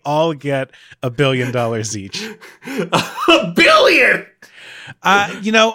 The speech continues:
Speaker 1: we're, we're playing with, we gotta play with numbers. We gotta
Speaker 2: That,
Speaker 1: make it
Speaker 2: that's
Speaker 1: worth,
Speaker 2: fair, that's
Speaker 1: worth
Speaker 2: fair.
Speaker 1: their while.
Speaker 2: <laughs> It
Speaker 1: A
Speaker 2: has
Speaker 1: billion's
Speaker 2: to be
Speaker 1: probably too
Speaker 2: impressive.
Speaker 1: much, but you're following me.
Speaker 2: Yeah, exactly. Like, five mil. Five mil each.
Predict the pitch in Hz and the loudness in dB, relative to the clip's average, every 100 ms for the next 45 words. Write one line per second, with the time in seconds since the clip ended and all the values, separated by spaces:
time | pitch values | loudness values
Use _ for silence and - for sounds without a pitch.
0 | 220 262 254 240 - 220 196 160 143 190 | 0 0 0 -4 0 2 2 2 -4 -4
1 | 202 220 202 196 170 - 131 107 104 - | 0 0 2 0 0 -2 -4 -4 -8 -10
2 | - _ - 147 202 185 156 170 156 143 | -14 _ 0 2 2 2 0 0 2 2
3 | 151 156 156 143 170 135 120 104 90 - | 4 4 2 2 4 2 2 -4 -6 -12
4 | _ _ - 269 - 165 135 185 196 185 | _ _ -10 -6 -2 0 2 2 2 -4
5 | 165 170 165 151 143 139 165 180 190 - | -2 0 2 2 0 0 -2 0 -2 -4
6 | - - - _ - 139 143 147 - 127 | -12 -12 -20 _ -6 -2 0 0 2 0
7 | 113 101 95 87 - _ - 139 117 135 | 0 -6 -12 -16 -18 _ -10 -4 -2 -2
8 | 147 165 143 - 123 127 - 143 110 98 | -4 -4 -4 -6 -10 -6 -2 -2 -2 -6
9 | 67 - 131 143 135 127 104 90 - - | -12 -6 -2 -2 0 -2 -4 -8 -12 -20